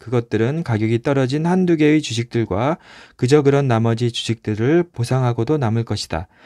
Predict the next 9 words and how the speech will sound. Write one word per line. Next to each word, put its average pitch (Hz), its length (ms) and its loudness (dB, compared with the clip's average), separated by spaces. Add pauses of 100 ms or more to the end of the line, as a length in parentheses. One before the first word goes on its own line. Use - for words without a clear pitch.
(500)
만약 151 340 4
매입가에 165 560 6
비해 123 480 2
그 165 160 -2
가치가 127 560 -2
세 185 200 0
배 190 180 8
이상 147 260 0
증가한 120 580 -2